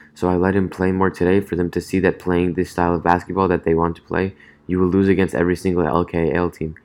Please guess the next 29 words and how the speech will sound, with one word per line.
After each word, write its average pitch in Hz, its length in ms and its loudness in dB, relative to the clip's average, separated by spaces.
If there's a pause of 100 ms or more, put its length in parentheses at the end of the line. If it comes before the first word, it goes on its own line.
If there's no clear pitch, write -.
(280)
We 92 100 2
looked 101 200 4
at 98 80 -2
this 92 160 0
game 95 240 2
as 87 100 -2
some 87 220 -2
kind 85 240 -2
of - 40 -4
experiment 92 600 0
of 78 120 -6
play 92 200 -2
that 85 200 0
style 82 280 0
of 80 120 -6
play." 85 260 0 (440)
Cescas 98 400 0
appeared 95 320 2
to 90 80 -4
be 92 80 2
responding 90 460 0
to 87 100 -6
the 87 80 2
cons-, 87 480 -4
consistent 87 460 -4
critiques - 360 -4
from 82 140 -4
LeVar 82 400 0
Ball, 85 320 0